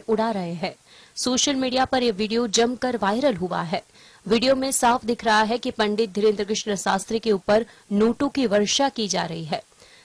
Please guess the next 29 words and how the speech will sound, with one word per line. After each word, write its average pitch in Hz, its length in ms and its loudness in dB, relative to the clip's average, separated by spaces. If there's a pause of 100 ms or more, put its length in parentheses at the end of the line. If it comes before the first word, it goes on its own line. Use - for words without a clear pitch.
(140)
बताया 254 320 4
जा 277 180 4
रहा 277 120 4
है 277 160 2
कि 294 140 -4
दो 220 200 0
सौ, 285 180 -2
दो 233 180 0
सौ 254 160 -6
के 262 140 -2
हजारों 214 440 2
नोट 220 300 0
भक्तों 208 420 -4
द्वारा 208 260 0
हवा 202 300 -2
में 220 200 -2
उड़ाए 233 280 2
गए 170 220 -6
हैं। 170 200 -4 (400)
इसके 214 260 2
साथ 226 300 2
ही 269 80 -4
जन्मोत्सव 202 640 0
के 254 100 -2
दौरान 196 440 0 (260)
भजन 233 340 2
संध्या 208 420 0
का 196 180 0
भी 254 160 -2